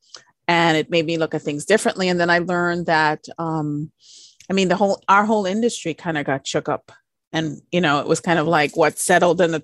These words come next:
top worked and what didn't fell out the bottom. And, um, you know, like when you would order fabric before from manufacturers, it would be a situation where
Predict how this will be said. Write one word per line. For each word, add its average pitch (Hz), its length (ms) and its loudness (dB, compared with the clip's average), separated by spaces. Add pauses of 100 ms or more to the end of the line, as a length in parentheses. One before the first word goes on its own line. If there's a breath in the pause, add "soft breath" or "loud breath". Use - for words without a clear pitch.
(100)
top 165 200 2
worked 175 340 -2
and 151 120 -6
what 151 200 -10
didn't 185 300 -6
fell 135 220 0
out 131 200 0
the 170 60 0 (120)
bottom. 170 400 0 (800 loud breath)
And, 180 400 2
um, 175 460 0 (920)
you 202 80 -6
know, 175 140 0
like 165 180 0
when 180 120 -2
you 180 120 -4
would 165 100 -2
order 165 240 -4
fabric 190 560 -4
before 147 360 -8
from 156 180 -6
manufacturers, 156 880 -2
it 147 80 -2
would 165 160 -4
be 160 80 -2
a 156 160 -4
situation 175 680 -2
where 151 440 -2